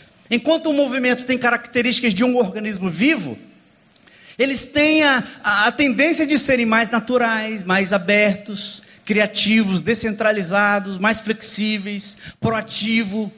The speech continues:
reprodutivo. Por outro lado,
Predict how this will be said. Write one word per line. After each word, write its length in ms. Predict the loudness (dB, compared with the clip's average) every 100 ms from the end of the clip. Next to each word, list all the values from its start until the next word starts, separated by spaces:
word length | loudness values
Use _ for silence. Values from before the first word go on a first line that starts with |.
| -20 _ -2
reprodutivo. 1000 | 0 0 -4 -8 -2 0 2 0 -4 -12 -20 _ _ _ _ _ -2
Por 120 | 0
outro 220 | 2 2
lado, 480 | 2 2 0 -2